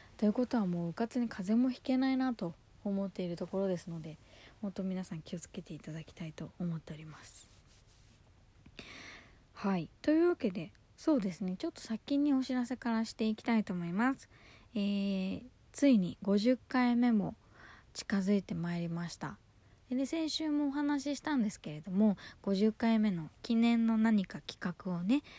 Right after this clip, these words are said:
したいなと思っておりまして、ちょっと今のところはですね、あの、生配信どうですかっていうご意見をいただいておりまして、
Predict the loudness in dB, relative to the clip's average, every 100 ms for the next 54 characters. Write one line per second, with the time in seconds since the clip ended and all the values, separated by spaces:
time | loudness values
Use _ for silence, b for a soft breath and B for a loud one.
0 | B -6 -2 -2 -2 -6 -8 -10 -10 B
1 | B 0 0 0 -4 -10 -8 -10 -10 -8
2 | -6 -4 -2 0 2 2 2 2 0 2
3 | 4 4 4 2 0 -2 0 0 -2 -2
4 | 0 0 -2 -4 -4 -6 -10 -20 -20 B
5 | B B B B B B B B -6 0
6 | 2 4 4 2 0 -2 2 2 0 -6
7 | -6 -6 -6 -6 -4 -4 -6 -6 -10 -14
8 | -18 -18 -4 -2 -2 -2 -6 -6 -6 -6
9 | -4 0 0 2 4 6 4 2 0 -2
10 | -8